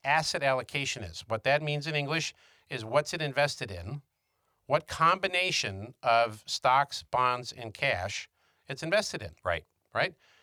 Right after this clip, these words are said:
Speaker 1: So here you are in one of these lovely all-purpose vitamin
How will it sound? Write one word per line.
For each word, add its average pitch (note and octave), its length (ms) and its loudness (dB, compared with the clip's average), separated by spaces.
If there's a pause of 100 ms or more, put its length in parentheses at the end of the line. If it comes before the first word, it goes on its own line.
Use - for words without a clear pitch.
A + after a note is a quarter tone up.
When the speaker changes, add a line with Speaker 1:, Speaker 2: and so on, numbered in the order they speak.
(540)
Speaker 1:
So E3 160 -2
here G3+ 280 2
you A3+ 120 2
are G#3+ 200 8
in F#3+ 60 2
one D#3+ 140 2
of C3+ 60 0
these B2+ 460 -2
lovely C#3+ 880 2
all-purpose C#3 960 2
vitamin B2+ 880 -2